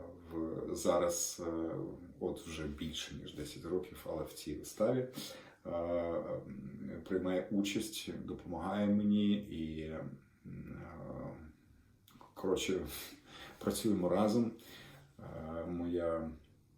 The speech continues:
учениця Марина Костюченко, е, вона за ці десять років дуже вирісла і опановує зараз якісь, е, нові прийоми, м,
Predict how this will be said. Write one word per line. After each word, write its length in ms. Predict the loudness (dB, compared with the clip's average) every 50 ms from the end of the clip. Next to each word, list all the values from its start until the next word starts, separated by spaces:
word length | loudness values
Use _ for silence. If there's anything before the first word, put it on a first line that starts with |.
| -20 -20 _ _ _ _ _ _ _ _ _ -20 -20 -20 -20 -20 -16 -12 -8 -8 -8
учениця 600 | -6 -6 -4 -2 0 2 0 2 4 4 4 4 2 0 -2
Марина 440 | 0 0 0 0 0 -2 -4 -4
Костюченко, 800 | -6 -8 -10 -12 -10 -8 -6 -2 2 2 2 2 2 0 0 -2 -2 -4 -8 -14 -18 -20 -20 -20 -20 -20 -20 -20 -20 -18 -14 -12
е, 40 | -12 -10 -10 -8 -8 -8 -8 -10 -10 -10 -12 -14 -14 -18 -20 -20 -12 -8
вона 260 | -6 -4 -4 -4 -4 -4
за 120 | -4 -6
ці 180 | -4 -4 -2 0
десять 340 | 0 0 0 -2 -4 -4
років 340 | -2 -2 -4 -4 -4 -6 -6
дуже 220 | -6 -6 -6 -6 -4
вирісла 580 | 0 4 6 6 6 6 4 2 2 2 2 0 -4 -12 -16 -20 -20 -20 -20 -20 -20 -20 -20 -20 -20 -20 -20 -20 -20 -16 -10
і 300 | -6 -4 -2 -2 -2 -2
опановує 560 | -4 -2 0 0 2 2 2 2 0 0 0
зараз 400 | 2 2 2 2 2 0 -2 -4
якісь, 480 | -6 -6 -6 -6 -4 -4 -4 -4 -2 -2
е, 300 | -2 0 0 -2 -2 -4 -8 -10 -6
нові 500 | -4 -2 -2 0 0 -2 0 0 0 0
прийоми, 640 | 0 2 2 2 2 4 4 4 4 4 4 4 2 0 -2 -8 -10 -8
м, 640 | -6 -6 -6 -8 -10 -12 -12 -10 -10 -8 -8 -10